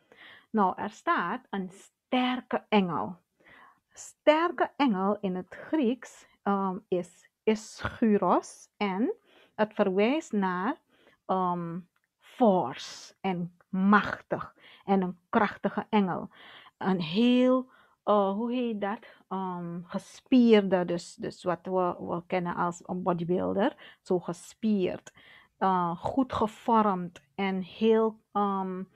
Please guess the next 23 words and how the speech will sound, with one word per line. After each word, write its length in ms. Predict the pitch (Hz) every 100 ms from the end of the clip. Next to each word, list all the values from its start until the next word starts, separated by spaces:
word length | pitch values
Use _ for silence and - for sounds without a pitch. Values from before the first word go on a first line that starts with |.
| - - _ -
eh, 240 | 185 180
vol 440 | 175 - 196 190 _ -
kracht. 380 | 214 175 -
Een 100 | 202 -
engel 460 | 196 202 214 254 - - -
die 160 | 196 -
eigenlijk 420 | 190 196 196 -
een 220 | 180 185
machtige 460 | 214 214 - 220 -
autoriteit 960 | 196 185 185 180 175 - 214 220 254
in 200 | - 196
Gods 400 | - 196 180 - -
koninkrijk 680 | 277 302 302 247 202 185 -
heeft. 500 | 175 175 170 - - - - - - -
En 200 | 196 196
dat 160 | 233 -
is 180 | 277 -
dus 200 | 214 214
het 140 | 214
woordje, 520 | 190 185 180 - 233 220
het 140 | -
Grieks 440 | - 220 220 -
woordje 460 | 214 185 180 -